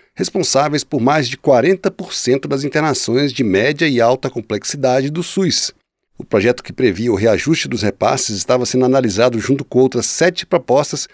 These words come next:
que tratavam da divulgação dos valores repassados para o sus. Esse projeto acabou aprovado no lugar dos demais a partir de parecer apresentado pelo relator, deputado Pedro Westphalen, do P P do Rio Grande do Sul,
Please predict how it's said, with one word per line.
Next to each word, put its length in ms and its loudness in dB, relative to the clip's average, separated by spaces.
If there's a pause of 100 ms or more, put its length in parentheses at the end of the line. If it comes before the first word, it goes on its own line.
(120)
que 100 -6
tratavam 520 2
da 100 4
divulgação 960 0
dos 180 -4
valores 500 2
repassados 640 -4
para 160 0
o 40 -6
sus. 420 -2 (440)
Esse 160 -6
projeto 340 0
acabou 280 0
aprovado 480 0
no 60 -2
lugar 260 0
dos 160 -6
demais 460 2
a 40 0
partir 320 -10
de 80 -8
parecer 440 0
apresentado 480 0
pelo 220 0
relator, 580 2 (200)
deputado 460 -2
Pedro 540 -2
Westphalen, 680 0
do 140 -8
P 180 0
P 300 -2
do 100 -2
Rio 140 -2
Grande 240 0
do 100 -6
Sul, 340 -2